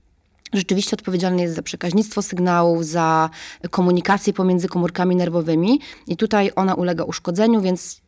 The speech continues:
pierwsze, e, t-, znaczy może nie pierwsze sym-,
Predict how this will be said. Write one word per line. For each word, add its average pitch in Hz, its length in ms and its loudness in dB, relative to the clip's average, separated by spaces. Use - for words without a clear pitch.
pierwsze, 214 480 2
e, 170 880 2
t-, - 80 -20
znaczy 180 260 -2
może 190 200 2
nie 202 100 2
pierwsze 226 340 0
sym-, 196 200 0